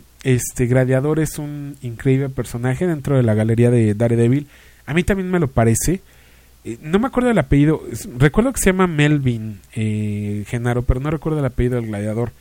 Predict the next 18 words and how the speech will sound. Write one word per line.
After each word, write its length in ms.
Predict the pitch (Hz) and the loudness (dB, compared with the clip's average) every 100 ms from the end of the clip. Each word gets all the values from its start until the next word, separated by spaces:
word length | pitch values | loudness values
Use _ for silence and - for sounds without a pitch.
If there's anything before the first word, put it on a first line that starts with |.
| - _ _ | -20 _ _
Ahí 100 | 131 | -6
si 160 | 127 151 | -6 -4
me 720 | 127 117 113 110 110 107 104 | -2 -2 -2 -2 -2 -4 -6
apoyas, 640 | 101 107 - 135 143 196 - - | -8 -6 -2 0 2 -2 -4 -10
te 80 | - | -8
lo 80 | 107 | -4
agradecería 380 | 107 107 123 120 | -4 -4 -6 -4
mucho. 380 | 135 135 196 214 - - - - - - | -4 -4 -6 -8 -12 -20 -20 -20 -20 -10
Eh, 260 | 139 143 - | -6 -6 -2
este 220 | 180 - | 0 0
personaje 640 | 208 - 185 185 190 190 185 | 0 0 0 -2 0 4 4
es 80 | - | 2
quien 180 | 180 160 | -2 -2
en 80 | 131 | -2
la 80 | |
serie 200 | 135 190 | 2 2
de 60 | 196 | 2
televisión 640 | 196 151 135 - 165 160 | 0 -4 -4 -4 -4 -4